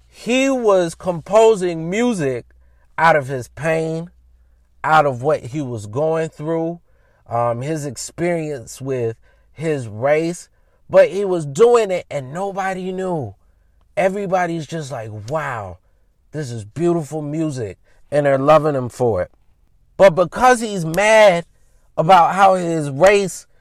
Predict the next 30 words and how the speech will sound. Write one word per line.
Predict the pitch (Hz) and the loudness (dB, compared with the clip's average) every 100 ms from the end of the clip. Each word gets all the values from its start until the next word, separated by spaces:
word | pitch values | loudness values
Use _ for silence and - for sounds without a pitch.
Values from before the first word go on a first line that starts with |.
| _ - | _ -10
disadvantages | 131 190 170 127 127 180 214 214 151 156 127 | -6 -2 -2 -2 -2 0 2 2 0 -2 -2
him, | 135 120 113 151 _ _ _ _ _ _ | -2 -2 -2 -8 _ _ _ _ _ _
he | 202 240 | -4 -2
decides, | 214 - 170 160 156 | -2 0 2 2 2
"Okay, | 170 175 160 | 0 -2 -4
I'm | 160 | -2
gonna | 170 | -2
get | 160 | -2
into | 156 147 | 0 0
politics." | 135 170 165 147 - 107 - _ _ _ _ _ _ _ _ | 4 6 6 4 0 -6 -6 _ _ _ _ _ _ _ _
While | - 160 220 277 | 0 6 8 8
he | 247 247 | 4 4
got | 214 202 | 6 6
into | 202 185 | 4 2
politics, | 165 170 156 143 - 135 123 - - _ _ _ _ _ _ _ _ _ _ | 4 4 6 2 0 0 -2 -6 -18 _ _ _ _ _ _ _ _ _ _
he | - 185 254 | -4 0 2
would | 247 208 175 135 | 6 6 4 -4
be | 185 180 | -8 -6
promoted | 156 180 175 185 202 190 | -4 0 4 6 6 4
again | 156 151 131 135 - _ | 2 0 0 -2 -8 _
to | - 180 | 2 4
an | 156 123 - | 4 2 4
officer, | 180 240 175 165 - 135 101 113 - - _ _ _ _ _ _ _ _ - | 8 8 6 -2 -2 -2 -2 -6 -14 -20 _ _ _ _ _ _ _ _ 0
but | 180 170 | 0 4
this | 208 262 - | 4 4 0
time | 185 160 143 | 0 2 0
in | - 156 | -4 -4
the | 135 | -4
French | 120 - 202 190 | -4 0 0 0
Revolution. | 165 170 151 151 151 135 - 95 | 2 2 2 0 -2 -4 -10 -14